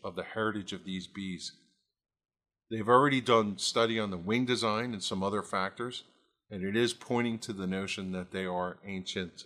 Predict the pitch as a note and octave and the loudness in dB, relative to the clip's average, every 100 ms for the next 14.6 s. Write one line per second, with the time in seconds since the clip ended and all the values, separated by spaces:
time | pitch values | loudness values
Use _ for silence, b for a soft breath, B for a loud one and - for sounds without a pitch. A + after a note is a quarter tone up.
0 | - - - G2 D#2+ - - _ _ _ | -10 -6 -2 -2 -2 -12 -20 _ _ _
1 | _ _ _ _ _ _ _ _ _ _ | _ _ _ _ _ _ _ _ _ _
2 | _ _ _ _ G2+ C#3+ F3 C#3+ A2+ G#2+ | _ _ _ _ 6 8 8 6 6 6
3 | A2 - - - - - G#2 - G#2+ F#2+ | 4 0 -2 -2 -4 -6 -6 -4 -4 0
4 | G#2 G#2 G#2 F#2+ F#2+ F#2+ F#2+ - _ G2+ | 2 2 0 -4 -2 -2 -4 -12 _ -10
5 | G2 - G#2+ A#2+ A#2+ G#2 - - - A2+ | -10 -8 -4 -4 -4 -6 -10 -10 -6 -4
6 | A2 - G2+ F#2 - - - - _ _ | -2 -2 -2 -4 -14 -14 -20 -20 _ _
7 | _ _ _ _ _ _ _ _ _ _ | _ _ _ _ _ _ _ _ _ _
8 | _ _ _ _ _ _ _ _ _ _ | _ _ _ _ _ _ _ _ _ _
9 | C#3 B2 A#2+ C3+ C#3 D3 A#2 A#2 A#2+ - | 8 8 10 10 10 6 4 4 4 2
10 | - - - A#2 G#2+ - A2+ A2+ G#2+ G#2 | 0 -2 0 2 2 2 2 2 2 -4
11 | F#2 G2 F#2 F2+ - G#2 F2 G#2 F#2+ F2+ | -2 -2 -2 -4 -4 -4 -4 -8 -8 -8
12 | E2 - B2 A#2+ A2+ G#2 G2+ - F2 F2 | -10 -2 0 2 0 -2 -4 -2 -2 -4
13 | - - - G2+ - F2 F2 E2+ D#2 D#2+ | -8 -14 -12 -10 -8 -8 -8 -8 -10 -16
14 | E2 - G#2 G2 G2+ - | -14 -12 -10 -12 -14 -20